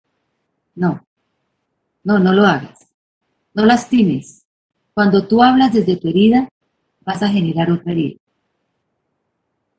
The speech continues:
La voluntad de Dios es tan clara. Y cada vez que la encontramos y la hacemos,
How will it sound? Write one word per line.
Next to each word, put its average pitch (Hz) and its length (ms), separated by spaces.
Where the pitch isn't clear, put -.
La 196 140
voluntad 180 360
de 214 60
Dios 226 220
es 226 120
tan 240 120
clara. - 400
Y 185 120
cada 247 380
vez 226 240
que 175 160
la 170 100
encontramos 208 1000
y 180 140
la 151 100
hacemos, 220 640